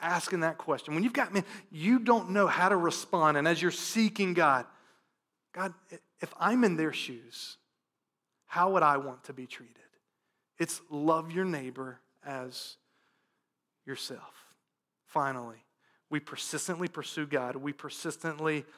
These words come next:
love others. We persistently follow Jesus. Let's look at verses thirteen and fourteen, and we'll wrap up. The Sermon on the Mount concludes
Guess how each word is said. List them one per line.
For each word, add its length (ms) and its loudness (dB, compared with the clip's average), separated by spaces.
love 320 4
others. 440 -2
We 120 -4
persistently 1000 -6
follow 680 -2
Jesus. 500 -6
Let's 220 -4
look 160 0
at 80 0
verses 340 -4
thirteen 540 -4
and 120 -10
fourteen, 480 -10
and 160 -10
we'll 120 -6
wrap 280 -12
up. 200 -10
The 100 -2
Sermon 380 0
on 80 0
the 60 2
Mount 360 -2
concludes 1040 -4